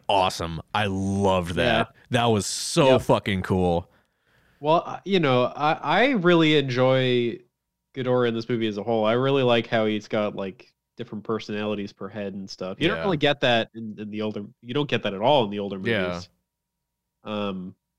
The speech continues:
Speaker 2: but I think that was a very good addition. Uh, and it is actually something that was expanded on in, you know, Godzilla versus Kong, if you could read in
Speaker 1: Yes.
Speaker 2: between the lines.
Speaker 1: Yes.
Speaker 2: Uh, which I like.
Speaker 1: Mm-hmm.
Speaker 2: Uh,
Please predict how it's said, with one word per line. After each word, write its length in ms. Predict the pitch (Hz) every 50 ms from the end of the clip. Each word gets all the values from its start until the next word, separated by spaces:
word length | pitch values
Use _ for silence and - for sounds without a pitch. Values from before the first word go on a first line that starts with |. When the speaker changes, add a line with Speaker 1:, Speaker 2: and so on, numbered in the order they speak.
| _ -
Speaker 2:
but 220 | - 107 104 95
I 80 | 85 113
think 140 | 143 175 170
that 140 | 165 160 160
was 120 | 147 127
a 40 | 139
very 240 | 120 127 123 123 120
good 420 | 117 - 117 113 110 107 104 -
addition. 680 | - 104 104 101 107 107 104 - 101 92 90 90 95 101 - _ _ _ _ _ _ _ _ _ _ _ _ _ _ _
Uh, 60 | - 95 _ _ _ _ _ _ _ _ _ _ _ _
and 140 | 127 143 175
it 320 | 196 214 220 240 240 -
is 160 | 202 202 202
actually 360 | 220 240 254 226 - 220 196 175
something 260 | - 196 190 185 170
that 100 | 165 156 147
was 200 | 160 170 165 156
expanded 440 | 151 - - 170 165 165 147 120
on 220 | 120 113 113 110 107
in, 380 | 95 113 117 110 110 104 107 107 _ _ _ _ _ _ _ _ _ _
you 120 | - 117 110
know, 80 | 107
Godzilla 320 | 101 113 107 101 120 117 107
versus 240 | 110 107 - -
Kong, 260 | - 127 123 113 107 104
if 100 | 98 -
you 60 | -
could 200 | - 107 101 - - _ _
read 100 | 117 113
in 60 | 110 156
Speaker 1:
Yes. 200 | 156 117 101 -
Speaker 2:
between 140 | 117 110
the 120 | 101 98 101
lines. 360 | 107 107 101 95 92 92 92 -
Speaker 1:
Yes. 500 | 113 117 107 92 - - - - - - _ _ _ _ _ _ _ -
Speaker 2:
Uh, 300 | - 101 98 95 - - -
which 540 | - 113 113 113 - - - - - - - _ _ _ _ _ _ _ -
I 160 | 196 247 285
like. 520 | 302 196 113 104 117 147 143 - - - _ -
Speaker 1:
Mm-hmm. 360 | 110 104 95 95 92 90 87 85 87 _ _ _ -
Speaker 2:
Uh, 540 | 131 127 123 127 123 123 123 123 123 120